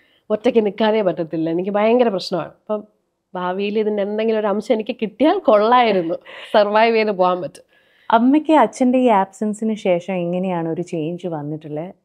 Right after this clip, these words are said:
Speaker 2: താര മാം എങ്ങനെയാണ്? കാരണം
Speaker 1: അമ്മ
Speaker 2: എനിക്ക് കാണാം ഇപ്പൊ അമ്മയുടെ ഹെൽത്ത് ഒരു ഇഷ്യൂ ആയിട്ട്
Speaker 1: അതെ,
Speaker 2: മാറിയിട്ടുണ്ട്.
Speaker 1: അതെ.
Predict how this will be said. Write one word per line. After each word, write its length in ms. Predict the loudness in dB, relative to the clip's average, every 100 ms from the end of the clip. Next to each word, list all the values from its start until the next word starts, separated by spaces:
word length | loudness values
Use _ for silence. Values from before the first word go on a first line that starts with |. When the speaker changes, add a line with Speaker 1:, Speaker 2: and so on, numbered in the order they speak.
| _
Speaker 2:
താര 200 | -4 -4
മാം 300 | -6 -6 -8
എങ്ങനെയാണ്? 500 | -8 -8 -8 -8 -10
കാരണം 260 | -12 -12 -14 _ _
Speaker 1:
അമ്മ 200 | -8 -2
Speaker 2:
എനിക്ക് 300 | 0 0 -2 2
കാണാം 300 | 2 4 0
ഇപ്പൊ 260 | -2 -2
അമ്മയുടെ 440 | -2 0 -2 0 0
ഹെൽത്ത് 480 | -2 -4 -6 _ -6
ഒരു 120 | -4
ഇഷ്യൂ 380 | -4 -8 -10 -8
ആയിട്ട് 200 | -8 -10
Speaker 1:
അതെ, 60 | -12
Speaker 2:
മാറിയിട്ടുണ്ട്. 420 | -12 -12 -14
Speaker 1:
അതെ. 80 | -18